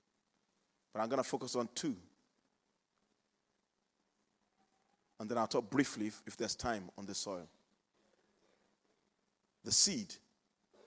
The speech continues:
the sower. The Bible says, let's read, I'm just gonna read just a short part of it and then we'll look at the rest later. Verse three. Let me read three to eight. "Listen,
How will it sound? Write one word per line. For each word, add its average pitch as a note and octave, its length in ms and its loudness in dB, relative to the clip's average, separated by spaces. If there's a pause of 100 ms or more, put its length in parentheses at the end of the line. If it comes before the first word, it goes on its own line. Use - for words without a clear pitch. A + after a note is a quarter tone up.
(1000)
the - 80 -10
sower. C3+ 420 6 (1700)
The B2 80 -4
Bible C#3+ 280 10
says, C#3 280 6
let's D3 200 4
read, C3+ 260 6
I'm A#2+ 140 6
just C3+ 120 0
gonna B2+ 140 4
read B2+ 220 4 (320)
just - 160 -4
a A2+ 80 -2 (320)
short - 400 2
part A#2+ 160 6
of A2+ 100 2
it A#2 120 4
and G#2+ 140 2
then G#2+ 280 2 (500)
we'll A2+ 60 0
look A2+ 80 2
at A#2 100 6
the A2 60 -4
rest A2+ 180 2
later. G#2 260 -2 (240)
Verse C#3 200 10
three. D#3 240 6 (160)
Let D3 100 2
me D3+ 60 4
read C#3+ 160 6 (1120)
three C#3+ 300 6
to A#2 360 4 (800)
eight. - 380 2 (1700)
"Listen, A2+ 500 12